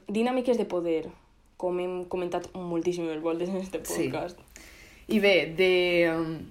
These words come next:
Speaker 2: de acoso en acoso, tiro porque me toco, i mon anem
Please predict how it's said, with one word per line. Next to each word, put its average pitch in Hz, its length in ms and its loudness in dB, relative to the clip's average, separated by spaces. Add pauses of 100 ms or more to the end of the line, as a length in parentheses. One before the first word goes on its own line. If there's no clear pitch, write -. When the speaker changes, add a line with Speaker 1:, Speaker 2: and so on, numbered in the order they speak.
(260)
Speaker 2:
de 185 160 2
acoso 226 420 2
en 254 60 2
acoso, 233 680 2 (140)
tiro 208 260 2
porque 175 260 0
me 143 160 -2
toco, 208 560 0
i 196 100 -4
mon 165 180 -2
anem 214 600 0